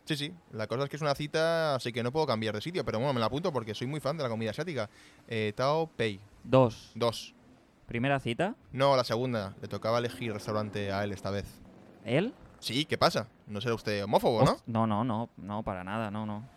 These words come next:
Speaker 2: Simplemente que no, no se le nota, no se le nota nada.
Speaker 1: Bueno, como a usted ser de la zona alta.
Speaker 2: Tiene razón, tiene razón, ha sido un comentario feo, me sabe mal. Una cosa, ¿no sabrá usted por casualidad dónde está la basura en este barrio, verdad? Porque llevo un rato dando vueltas y nada.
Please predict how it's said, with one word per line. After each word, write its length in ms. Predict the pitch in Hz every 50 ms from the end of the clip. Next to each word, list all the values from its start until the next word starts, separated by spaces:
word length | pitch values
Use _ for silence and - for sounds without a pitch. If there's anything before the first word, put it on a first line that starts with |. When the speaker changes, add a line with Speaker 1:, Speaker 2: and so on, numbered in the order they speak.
| - - 98 90 -
Speaker 2:
Simplemente 480 | - - 107 101 95 101 104 104 113
que 80 | 117 117
no, 320 | 107 98 95 98 95 95
no 160 | 95 101 104 104
se 140 | - -
le 120 | 110 110 107
nota, 220 | 104 101 - - 143
no 140 | - 123
se 120 | 113 - 110
le 100 | 110 110
nota 220 | 110 110 107 107
nada. 260 | 104 101 104 120 151 - -
Speaker 1:
Bueno, 340 | 120 113 110 113 135 151
como 160 | 123 107 101 98
a 40 |
usted 360 | 98 - - - 104 104 113 113
ser 160 | - 127 117
de 80 | 120
la 60 | 113 110
zona 200 | 117 104 98 110
alta. 240 | 160 190 - 101 - - - - - - - - - - - - - -
Speaker 2:
Tiene 300 | 123 127 127 131 127 113
razón, 380 | 107 107 98 - 98 87 80 - - - - -
tiene 160 | - 107 104 104
razón, 220 | 104 98 101 101
ha 60 | 98
sido 120 | 98 110 107
un 60 | 101
comentario 380 | 107 107 107 101 101 95 95
feo, 240 | - - 90 85 85
me 100 | 87 92
sabe 220 | - - 101 101 95
mal. 160 | 92 87 85 - - - - - - - -
Una 160 | - 139 185
cosa, 260 | 196 202 165 131 120 104
¿no 140 | 117 139
sabrá 180 | 160 214 220 233
usted 240 | 202 - - 190 170
por 160 | - 160 139
casualidad 540 | - 147 - 151 139 139 131 127 123 113 - -
dónde 240 | - 127 127 131 127
está 420 | 123 - - - 123 120 113 113 -
la 160 | - 113 113 110
basura 440 | 107 107 - - 135 127 117 110
en 80 | 104 104
este 220 | 101 98 - 101
barrio, 300 | 101 101 104 110 107 98
verdad? 260 | 92 90 92 101 110 -
Porque 220 | 120 95 104 101
llevo 180 | 107 110 131 143
un 60 | 135
rato 240 | 131 123 - 113 110
dando 200 | 113 117 113 107
vueltas 420 | 113 120 127 - 165 170 170 -
y 40 | 113
nada. 320 | 101 104 110 107 90 87